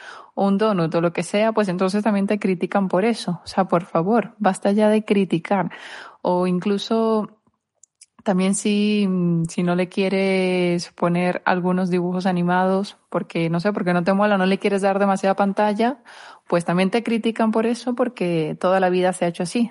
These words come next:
A ver, toda la vida, ¿a qué llamamos toda la vida? O sea, toda la vida, mm, treinta años no es toda la vida, ni cuarenta ni cincuenta.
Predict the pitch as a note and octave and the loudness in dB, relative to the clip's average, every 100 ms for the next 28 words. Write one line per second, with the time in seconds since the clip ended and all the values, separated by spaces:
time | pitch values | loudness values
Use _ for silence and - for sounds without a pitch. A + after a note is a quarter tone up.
0 | - F#3+ E3 - G3 A3 A#3+ A3+ A#3 A#3 | -2 0 0 0 0 2 2 2 2 2
1 | G#3 G#3+ A3 B3+ B3 A3+ A3+ G3 F#3+ E3+ | 0 0 2 4 2 2 -2 -2 0 -2
2 | E3 G#3+ G3 - - E3+ F#3 G#3 A3+ A3+ | -2 -4 -6 -10 -6 -2 2 2 2 0
3 | A3+ A#3+ A#3+ G3 F#3+ F#3 F3+ F3 E3+ - | 0 0 -2 -4 -2 0 0 0 -2 -6
4 | - - - G#3 G#3+ A#3+ A#3+ B3 A#3+ G3+ | -14 -20 -4 0 0 2 2 2 0 0
5 | G3+ - F3 E3+ D#3+ D#3 - - F3+ F3+ | 0 0 0 2 0 -2 -4 -2 0 0
6 | F3 F3 F#3+ G#3 G#3 E3 D#3+ E3 D#3+ - | 2 2 2 2 2 0 0 0 -2 -4
7 | - | -12